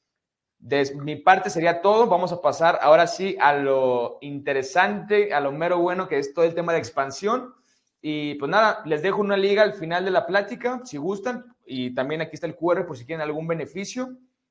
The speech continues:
Y, pues, nada, de mi parte sería todo, Vincencho.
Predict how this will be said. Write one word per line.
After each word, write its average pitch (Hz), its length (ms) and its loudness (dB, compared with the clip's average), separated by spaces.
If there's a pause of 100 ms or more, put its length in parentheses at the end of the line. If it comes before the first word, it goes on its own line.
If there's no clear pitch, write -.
(120)
Y, 135 340 -6
pues, 131 160 -6
nada, 147 440 0 (560)
de 131 100 -6
mi 135 100 0
parte 165 180 0
sería 160 240 -2
todo, 160 180 2
Vincencho. 143 600 -8